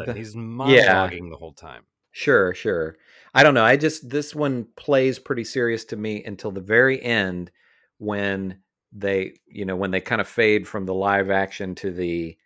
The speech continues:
Speaker 2: um, to the, uh, comic book,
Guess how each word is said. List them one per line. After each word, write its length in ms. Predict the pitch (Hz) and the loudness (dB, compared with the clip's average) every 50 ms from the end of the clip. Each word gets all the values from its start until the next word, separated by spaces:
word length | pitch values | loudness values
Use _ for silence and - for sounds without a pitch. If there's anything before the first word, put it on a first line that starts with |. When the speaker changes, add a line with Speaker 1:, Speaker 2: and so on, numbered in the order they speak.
| _ _ _ _ _ _ | _ _ _ _ _ _
Speaker 2:
um, 520 | - 98 90 85 80 76 73 76 73 - - _ _ _ _ _ _ _ _ - - _ _ _ _ _ | -10 -8 -8 -8 -8 -8 -10 -12 -14 -18 -20 _ _ _ _ _ _ _ _ -20 -20 _ _ _ _ _
to 180 | - - 104 95 | -14 -10 -10 -8
the, 540 | 87 90 90 87 85 82 82 - - - - - | -6 -6 -4 -4 -6 -8 -8 -10 -10 -10 -8 -8
uh, 300 | 104 92 85 82 78 73 - _ _ _ _ _ _ _ _ _ _ _ _ _ | -6 -6 -6 -6 -8 -8 -10 _ _ _ _ _ _ _ _ _ _ _ _ _
comic 340 | - - 143 131 120 - - | -2 -2 0 0 0 -4 -2
book, 280 | - 98 87 - - | -4 -4 -4 -4 -8